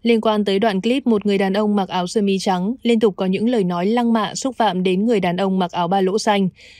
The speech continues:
Đồng thời, người này còn liên tục tự nhận mình là trưởng công an phường Bãi Cháy, đòi tấn công người đàn ông kia. Tuy nhiên, thấy người đàn ông áo trắng có biểu hiện say xỉn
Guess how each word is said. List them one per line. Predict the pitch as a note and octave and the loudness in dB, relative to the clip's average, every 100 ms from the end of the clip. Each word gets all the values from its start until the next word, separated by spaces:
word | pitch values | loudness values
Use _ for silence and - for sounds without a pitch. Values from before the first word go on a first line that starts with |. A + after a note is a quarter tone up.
| - | -2
Đồng | A#3+ A3 | 2 2
thời, | A#3 G#3+ | 2 2
người | G#3 G3+ | 2 2
này | G3+ G3 | 2 0
còn | G3 G3 | -2 0
liên | A3 B3+ A#3 | 0 0 2
tục | G#3 - | 0 0
tự | A3+ | 0
nhận | G3 G#3 G3 | 2 0 0
mình | G3 F#3 F#3+ | 0 0 0
là | F3+ | -2
trưởng | - A3+ E3 | 0 -2 0
công | G3 | -2
an | G3+ F#3+ | -2 -4
phường | - E3+ | -4 -2
Bãi | F3 | -4
Cháy, | G3 F#3+ F3+ C4 - - - | 0 0 0 -2 -8 -18 -2
đòi | G#3 G3 | 0 0
tấn | F#3+ | 0
công | A3 G#3+ G3 | 0 0 2
người | F#3 | 0
đàn | F3+ F#3+ | 0 -2
ông | F#3+ | 0
kia. | G3+ F#3+ F3+ _ _ _ _ | 2 2 0 _ _ _ _
Tuy | G#3+ | 0
nhiên, | G3 G3 F#3+ | 2 2 2
thấy | G3+ F#3 | 0 0
người | B3+ G#3+ | 2 2
đàn | G3 | 2
ông | G3 G#3 | 0 0
áo | F#3+ F#3+ | -2 -2
trắng | G#3 F#3 | -2 -2
có | G3+ | 0
biểu | G#3+ A3+ | 0 2
hiện | F#3+ F3+ | 2 0
say | A3 G3 | -2 -2
xỉn | F#3 G#3+ E3+ | 0 0 -2